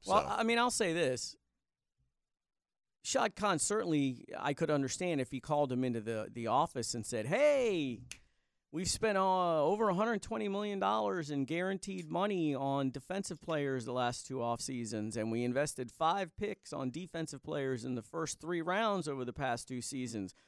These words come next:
Speaker 1: Why do we stink? Why is this defense worse than it was last year? Why is Josh Allen not getting it done? Why is Trayvon Walker have two and a half sacks? Why is,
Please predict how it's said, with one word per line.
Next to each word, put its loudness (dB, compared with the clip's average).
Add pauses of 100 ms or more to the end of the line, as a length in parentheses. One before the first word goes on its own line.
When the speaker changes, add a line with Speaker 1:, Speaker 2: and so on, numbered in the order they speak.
(260)
Speaker 1:
Why 2
do 0
we -4
stink? -2 (420)
Why 2
is -2
this -4
defense -4
worse 2 (300)
than 0
it 0
was 2
last -2
year? -4
Why 2
is -2
Josh 0
Allen 0
not -2
getting -4
it -6
done? -2
Why 0
is -4
Trayvon -2
Walker 0
have -6
two -8
and -4
a -2
half -4
sacks? -6
Why -2
is, -4